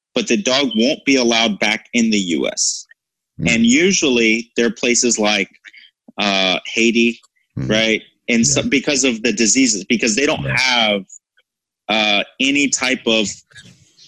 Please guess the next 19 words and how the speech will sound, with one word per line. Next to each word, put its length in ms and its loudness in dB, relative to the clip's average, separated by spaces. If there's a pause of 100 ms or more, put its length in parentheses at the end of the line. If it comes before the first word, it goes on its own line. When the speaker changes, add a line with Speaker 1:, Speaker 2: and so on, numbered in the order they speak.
(140)
Speaker 1:
uh, 540 -2 (100)
things 300 0
established 720 0 (120)
in 200 2
regards 640 0
to 540 2
animals. 640 0 (420)
Speaker 2:
Okay. 140 -12
Speaker 1:
So 160 2
therefore, 420 2
the 100 2 (140)
U 80 4
S 160 0
government 580 0 (200)
has 260 -2
a 80 0
pro-, 300 -4 (220)
has 480 -2 (240)
trouble 640 0